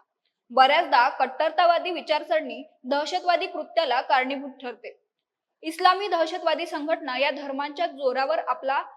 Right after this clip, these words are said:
प्रभाव टिकवताना दिसतात. प्रत्येक वेळी पाकिस्तान हा दहशतवादी हल्ल्याची जबाबदारी झिडकारत असला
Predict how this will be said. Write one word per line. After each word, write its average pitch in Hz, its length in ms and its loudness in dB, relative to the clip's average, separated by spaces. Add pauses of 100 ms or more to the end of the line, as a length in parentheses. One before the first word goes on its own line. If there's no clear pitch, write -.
(140)
प्रभाव 294 340 2
टिकवताना 294 560 -2
दिसतात. 247 360 -8 (440)
प्रत्येक 262 400 -4
वेळी 294 240 -4
पाकिस्तान 277 720 0 (380)
हा 349 100 8
दहशतवादी 349 680 4
हल्ल्याची 330 420 2
जबाबदारी 269 680 -2
झिडकारत 302 520 -2
असला 247 320 -4